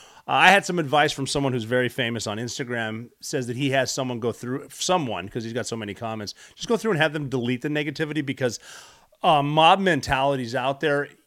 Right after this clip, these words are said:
even online, especially online, actually. And if someone sees a negative comment on your social media for some reason, that spurs negativity. And he, so,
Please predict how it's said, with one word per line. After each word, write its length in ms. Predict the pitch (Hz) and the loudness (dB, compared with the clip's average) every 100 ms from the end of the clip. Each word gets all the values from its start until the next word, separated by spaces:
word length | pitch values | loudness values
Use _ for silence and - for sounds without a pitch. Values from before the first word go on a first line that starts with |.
| _ _ | _ _
even 380 | - 180 190 170 | -4 0 2 2
online, 460 | 147 131 127 117 110 | 2 2 -2 -4 -6
especially 440 | - 165 196 - | -2 0 0 0
online, 320 | 127 117 98 | -2 -2 -4
actually. 340 | 95 117 - 107 | -4 -4 -6 -10
And 60 | |
if 60 | 95 | -8
someone 400 | - 165 160 147 | -4 -2 -2 -2
sees 560 | - - 175 170 175 147 | -2 -2 -2 0 -2 -2
a 60 | |
negative 480 | 135 135 131 127 110 | -2 -2 -2 -4 -6
comment 400 | - 139 131 117 | -4 -2 -2 -4
on 40 | |
your 120 | 120 104 | -6 -4
social 320 | 135 123 113 | -4 -4 -6
media 240 | 123 123 | -6 -6
for 100 | - | -8
some 220 | 101 123 | -8 -6
reason, 240 | 117 101 101 | -6 -8 -8
that 260 | 98 - - - - | -8 -10 -20 -20 -18
spurs 1040 | - - - - 151 147 139 117 92 - - _ _ _ _ _ _ _ - | -6 -4 -2 0 2 2 0 -4 -8 -12 -16 _ _ _ _ _ _ _ -2
negativity. 840 | 135 143 135 127 - 139 120 113 | 2 4 4 0 2 2 2 -2
And 60 | 107 | -2
he, 180 | 139 135 | -4 -6
so, 260 | - 127 | -4 -4